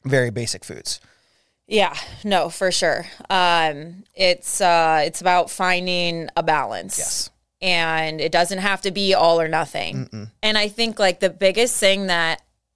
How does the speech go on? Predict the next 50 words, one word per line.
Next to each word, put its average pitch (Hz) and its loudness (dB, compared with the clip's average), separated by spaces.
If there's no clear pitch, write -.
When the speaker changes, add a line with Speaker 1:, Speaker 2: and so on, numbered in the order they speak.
Speaker 2:
I, 170 2
like, 175 -2
was 180 -2
a 185 -4
game 175 -4
changer 175 -4
when 165 0
I 160 -4
started 165 0
telling 170 -2
myself, 165 -2
because 220 0
it's - 2
okay 254 0
to 247 2
have 180 0
high 185 0
standards 190 0
for 185 -4
yourself. 131 -4
It's 120 -2
Speaker 1:
Mm-hmm. 220 2
Speaker 2:
okay 196 0
to, 190 2
like, 170 2
have 170 0
a 175 0
certain 202 -2
physique 190 -4
where 175 -2
you 185 -2
feel 180 2
the 185 2
best, 175 0
you 180 -4
look 185 2
Speaker 1:
Yeah. - -10
Speaker 2:
the 196 0
best, 180 0
like, 170 0
and 208 0
that 202 0
this, 202 -2
it's 202 0
not 214 2
an 208 -2
excuse 202 -4
to 202 -2
be 190 2
like, 190 2